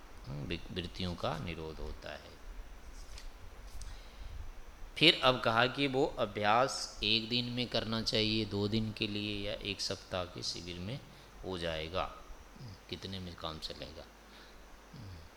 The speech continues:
त्रैमासिक शिविर से हो जाएगा या वार्षिक से हो जाएगा, या दो साल में हो जाएगा? तो उसके लिए कह रहे हैं कि कुछ नहीं ऐसा।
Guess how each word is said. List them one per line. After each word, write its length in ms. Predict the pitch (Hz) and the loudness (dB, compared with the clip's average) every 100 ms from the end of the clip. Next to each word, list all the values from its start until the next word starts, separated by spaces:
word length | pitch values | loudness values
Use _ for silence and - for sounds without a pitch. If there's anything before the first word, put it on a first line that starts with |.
| - - - - - - - - 240 226 214 226 - - - - - - - - - - 143 143 - - - - - - | -20 -18 -14 -14 -14 -18 -18 -18 -18 -18 -18 -16 -16 -16 -18 -18 -18 -18 -20 -20 -20 -20 -18 -18 -16 -12 -10 -10 -12 -4
त्रैमासिक 540 | 101 101 101 95 110 | -2 2 4 2 -2
शिविर 320 | - 110 107 104 | -2 -2 -2 -2
से 160 | 117 | -2
हो 120 | 104 | -2
जाएगा 340 | 104 104 104 104 | -2 0 2 2
या 120 | 98 | 0
वार्षिक 480 | 90 95 87 110 98 | 2 0 2 0 0
से 140 | - | -2
हो 160 | 98 98 | -2 -2
जाएगा, 440 | 98 95 95 92 - - - 120 98 - - - - - 107 | -2 -2 -2 -6 -8 -16 -10 -10 -12 -16 -18 -18 -18 -12 -10
या 60 | |
दो 200 | 107 107 | -6 -4
साल 280 | 104 104 104 | -2 -2 -4
में 120 | 107 | -4
हो 100 | 107 | -6
जाएगा? 400 | 98 92 92 90 90 - - - - - - - - - - - - - 123 110 - | -6 -6 -8 -8 -10 -12 -16 -18 -20 -20 -18 -18 -16 -16 -18 -12 -8 -6 -6 -8 -6
तो 60 | |
उसके 340 | 90 - - 120 | 0 2 4 6
लिए 180 | 123 117 | 6 6
कह 200 | 113 110 | 6 6
रहे 120 | 110 | 2
हैं 100 | 120 | -2
कि 80 | 113 | -2
कुछ 260 | 104 - | -4 -2
नहीं 220 | 107 90 78 | -2 -2 -4
ऐसा। 300 | 69 76 | -4 -8